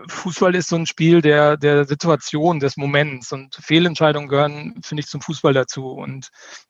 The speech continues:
ich finde den Videobeweis große Scheiße und würde mir gerne wieder wegwünschen, aber ich glaube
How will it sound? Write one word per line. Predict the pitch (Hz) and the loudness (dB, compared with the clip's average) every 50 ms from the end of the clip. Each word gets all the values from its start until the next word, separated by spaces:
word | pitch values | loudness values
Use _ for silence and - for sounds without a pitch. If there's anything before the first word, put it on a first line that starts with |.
| _ _ _ _ | _ _ _ _
ich | - 160 - - | -2 -2 0 2
finde | - 165 156 143 | 0 0 2 4
den | 156 151 143 131 | 2 2 0 -2
Videobeweis | 139 147 147 135 143 147 147 - - 165 147 160 160 156 - - - | -2 -2 0 0 0 -2 -2 -2 0 0 2 2 0 -2 -4 -10 -12
große | - - - 156 156 151 - 156 139 | -16 -8 -4 -4 -2 -2 0 -2 -2
Scheiße | - - - 135 151 160 - - 190 196 214 214 202 - _ _ - _ _ _ _ _ _ _ _ _ _ | -2 0 0 2 2 2 2 2 2 2 2 -2 -6 -12 _ _ -20 _ _ _ _ _ _ _ _ _ _
und | - 151 147 151 147 151 143 - - | -4 -2 -2 -2 -6 -10 -12 -12 -8
würde | 139 143 147 151 151 | -6 -4 -2 -2 -4
mir | 147 147 143 143 | -2 -2 -2 0
gerne | 131 143 143 143 147 151 143 143 143 139 135 127 - | 2 2 2 2 2 0 0 0 0 0 -2 -6 -10
wieder | 135 135 147 139 123 | -4 0 2 2 2
wegwünschen, | 135 147 - - 131 123 123 123 123 - - 143 143 143 143 143 | 2 0 0 -2 -8 -10 -10 -8 -8 -8 -8 -6 -8 -8 -6 -6
aber | 147 - 131 135 - | -6 -4 -4 -4 -6
ich | - | -6
glaube | - - 135 131 135 131 135 131 127 127 127 | -2 0 0 0 0 0 -4 -4 -6 -8 -12